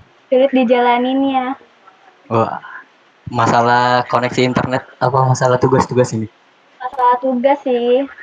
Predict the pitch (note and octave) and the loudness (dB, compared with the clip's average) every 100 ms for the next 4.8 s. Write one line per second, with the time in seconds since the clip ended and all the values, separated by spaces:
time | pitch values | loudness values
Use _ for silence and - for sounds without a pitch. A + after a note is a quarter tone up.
0 | A3+ - - A#3+ A#3+ B3 A#3 B3 A#3+ - | -20 -20 -10 -4 -2 -2 -2 -2 -4 2
1 | D4+ - - B3 C4 C4 C#4 C4+ C4+ C4+ | 4 4 0 -4 -2 -2 -2 0 -2 -2
2 | C4+ C4+ C#4+ - C4+ C4 C#4 C#4+ F4 E4+ | -2 -4 -4 -2 0 0 0 0 0 -2
3 | D#4 C#4 B3 A3+ A#3 A#3+ C4 C#4 C#4+ B3+ | -2 -2 0 -2 0 2 4 4 4 -2
4 | A#3+ B3 B3 A#3+ A3+ B3 A#3+ | -4 -6 -4 -6 -4 -4 -2